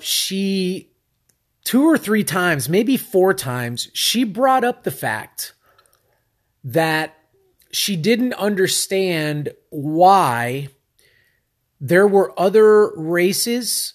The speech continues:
They were considered smaller races, smaller competitions where she had been successful, and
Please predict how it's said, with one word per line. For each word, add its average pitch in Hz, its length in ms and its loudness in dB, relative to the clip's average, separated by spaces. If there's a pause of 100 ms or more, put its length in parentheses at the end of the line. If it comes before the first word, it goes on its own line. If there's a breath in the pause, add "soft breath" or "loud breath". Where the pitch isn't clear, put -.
(140)
They 175 160 4
were 160 400 4
considered 170 600 -2
smaller 175 800 2
races, 170 500 0
smaller 170 440 0
competitions 175 680 -6
where 160 380 2
she 208 300 -4
had 190 180 -2
been 190 140 2
successful, 175 760 -2
and 151 520 -4